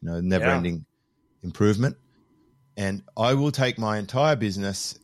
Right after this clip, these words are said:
Speaker 1: and pretend it doesn't exist and then rebuild it from scratch on paper. And then I'll see at the end of that, what have I learned? And I'm making
Speaker 2: Mm.
Speaker 1: changes across all parts of my business.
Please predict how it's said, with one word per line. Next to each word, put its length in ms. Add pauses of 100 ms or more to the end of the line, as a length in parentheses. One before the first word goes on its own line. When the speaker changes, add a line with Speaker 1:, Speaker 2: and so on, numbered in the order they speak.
(120)
Speaker 1:
and 200
pretend 400
it 80
doesn't 260
exist 540
and 180
then 160
rebuild 480
it 160
from 200
scratch 520 (420)
on 160
paper. 460 (460)
And 140
then 160
I'll 100
see 260
at 140
the 80
end 100
of 100
that, 240 (200)
what 100
have 80
I 80
learned? 460 (280)
And 100
I'm 60
making 240
Speaker 2:
Mm. 80
Speaker 1:
changes 340
across 320
all 140
parts 320
of 40
my 120
business. 560